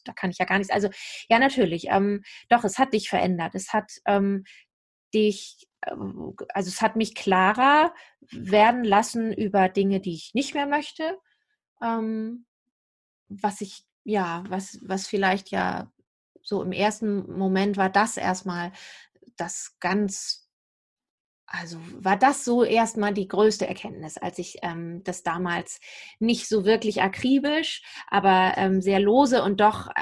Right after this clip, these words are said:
ähm, sehr, ähm, ähm, ähm, intensiv für mich.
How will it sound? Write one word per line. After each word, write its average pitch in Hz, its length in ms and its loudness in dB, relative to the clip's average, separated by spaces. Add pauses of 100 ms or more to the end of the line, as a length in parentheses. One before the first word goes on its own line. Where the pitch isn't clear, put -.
ähm, 190 800 -2 (140)
sehr, 185 580 4
ähm, 170 560 -6 (180)
ähm, 170 440 -10 (140)
ähm, 175 520 -16 (280)
intensiv 208 540 0
für 180 120 2
mich. 175 280 -4